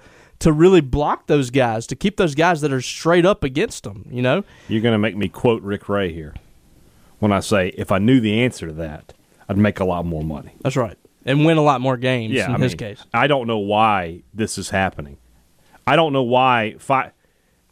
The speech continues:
Speaker 2: I, I don't know h-, how you simplify the blocking rules. I don't know what you need to do, but something's not, something's not right there. And Mason Miller, that's your job. Fix it.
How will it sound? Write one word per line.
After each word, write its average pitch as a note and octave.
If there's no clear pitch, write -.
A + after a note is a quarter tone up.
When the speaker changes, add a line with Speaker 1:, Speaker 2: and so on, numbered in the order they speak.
Speaker 2:
I, D3
I -
don't F3
know D#3
h-, B2
how C#3+
you D3+
simplify C#3
the B2
blocking B2
rules. C#3+
I C#3+
don't D3
know C#3+
what C3
you B2+
need A#2
to G2+
do, F#2+
but A#2+
something's E3
not, B2+
something's D3+
not C#3+
right A#2
there. D#2+
And A#2+
Mason C#3
Miller, C#3
that's B2+
your B2+
job. G2
Fix -
it. -